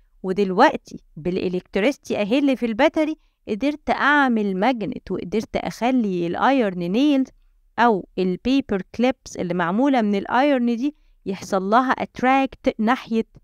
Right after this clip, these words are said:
الكور بتاعي أو ناحية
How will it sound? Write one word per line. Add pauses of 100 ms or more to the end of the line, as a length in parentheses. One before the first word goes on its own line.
(540)
الكور
بتاعي
أو
ناحية